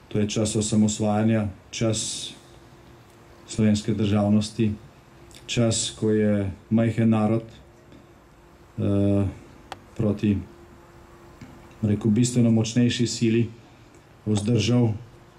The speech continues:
in tudi obranil svojo, eh, plebiscitno odločitev. Ne, jaz sem <clears throat> doživel to milost, da sem takrat zraven. Neposredno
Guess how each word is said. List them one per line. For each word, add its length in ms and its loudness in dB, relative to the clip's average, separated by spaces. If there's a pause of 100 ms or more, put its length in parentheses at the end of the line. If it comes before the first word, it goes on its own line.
(280)
in 160 0
tudi 240 0
obranil 480 2
svojo, 480 -2
eh, 380 -8 (100)
plebiscitno 560 0
odločitev. 480 -2 (2000)
Ne, 180 0
jaz 180 -2
sem 300 2 (200)
<clears throat> 320 2
doživel 280 4
to 140 2
milost, 320 4
da 80 0
sem 200 2
takrat 320 -2
zraven. 480 0 (760)
Neposredno 840 0